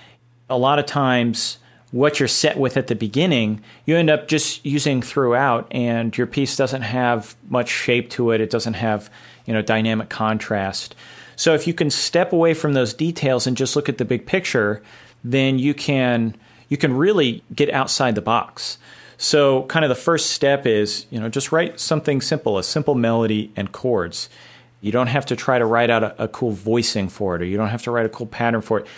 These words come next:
You just have to have an idea of what it's about. The next step after you do that is to arrange it mentally using words.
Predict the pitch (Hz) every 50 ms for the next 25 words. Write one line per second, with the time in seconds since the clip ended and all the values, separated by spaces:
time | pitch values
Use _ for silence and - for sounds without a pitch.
0 | - - - - - - _ - - 160 196 175 - 185 170 - 147 139 147 143
1 | 120 127 113 113 113 104 107 110 113 101 92 - - 107 104 104 101 101 - -
2 | 101 87 107 107 98 95 - - _ _ _ _ _ _ _ _ _ _ _ _
3 | _ _ _ _ _ - - - - - - - - 131 135 151 160 156 - -
4 | - 143 131 - 139 131 120 - - 123 113 110 104 120 120 104 120 123 131 127
5 | 120 110 - - - 120 110 117 - - _ _ _ - - 110 104 110 120 139
6 | 151 139 - 117 107 104 - - - _ - - _ _ - 110 120 147 160 -
7 | - 123 110 104 98 98 95 98 - - - - - _ _ _ _ - - 131
8 | 120 131 123 117 120 131 113 90 - - - - -